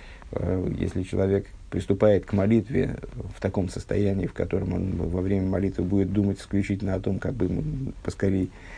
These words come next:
домолиться до конца и, наконец, пожрать, то с-, э, ничего хорошего, то есть, ну, так, то-, так тоже трудно сказать. Но, в общем, э, молитва такая не является, э, искомым образом молитвы.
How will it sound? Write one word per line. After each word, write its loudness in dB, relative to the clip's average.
домолиться 4
до 2
конца 2
и, 4
наконец, 2
пожрать, 4
то 10
с-, -4
э, 6
ничего 4
хорошего, 4
то -4
есть, 0
ну, 2
так, -6
то-, 0
так -6
тоже 0
трудно 2
сказать. 4
Но, 6
в 6
общем, 6
э, 8
молитва 4
такая 4
не 4
является, 4
э, -6
искомым 8
образом 2
молитвы. 2